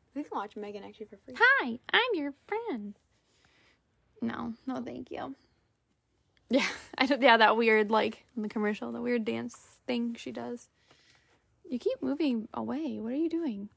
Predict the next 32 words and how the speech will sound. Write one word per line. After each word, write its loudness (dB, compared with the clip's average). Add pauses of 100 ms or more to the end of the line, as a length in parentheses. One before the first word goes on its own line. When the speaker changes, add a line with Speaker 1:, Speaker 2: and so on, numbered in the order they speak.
(1300)
Speaker 2:
Oh, 2
<laughs> 2
she's 4
doing 8
the 6
dance. 0 (1000)
All 10
right, 4
well, 6 (1800)
are 0
you 2
ready 2
to 0 (380)
sign -4
off? -6 (280)
Or -4
are 0
you 2
just -2
gonna -4
keep 0
dancing? -6 (1160)
All 8
right, 8
well, 8
don't 12
forget 4
to 4
find 6
us 4
on 8
Instagram. 6